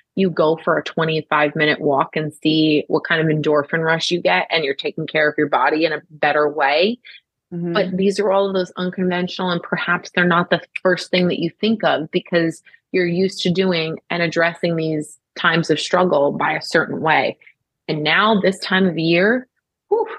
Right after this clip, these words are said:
Speaker 1: it is more important than ever. These last six weeks of the year are going to be stressful for a lot of people between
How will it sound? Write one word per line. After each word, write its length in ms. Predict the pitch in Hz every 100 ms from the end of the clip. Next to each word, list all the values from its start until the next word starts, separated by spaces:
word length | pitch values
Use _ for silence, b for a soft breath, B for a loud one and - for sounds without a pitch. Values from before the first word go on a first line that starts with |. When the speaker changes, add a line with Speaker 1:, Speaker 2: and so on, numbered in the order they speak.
| -
Speaker 1:
it 100 | 208
is 140 | 190 180
more 220 | 185 190
important 380 | 190 185 170 175
than 120 | 165
ever. 400 | 151 147 143 156 -
These 200 | 190 185
last 520 | 175 180 180 - -
six 340 | - 202 - 196
weeks 300 | 190 - 180
of 80 | 165
the 60 |
year 380 | 165 170 165 165
are 120 | 160
going 320 | 165 165 170 165
to 80 | 160
be 440 | 170 165 160 151 B B B _ -
stressful 680 | - - 170 - 160 156 -
for 180 | 165 -
a 60 | 170
lot 300 | 165 156 156
of 140 | -
people 340 | - 170 156
between 540 | 147 151 - 165 160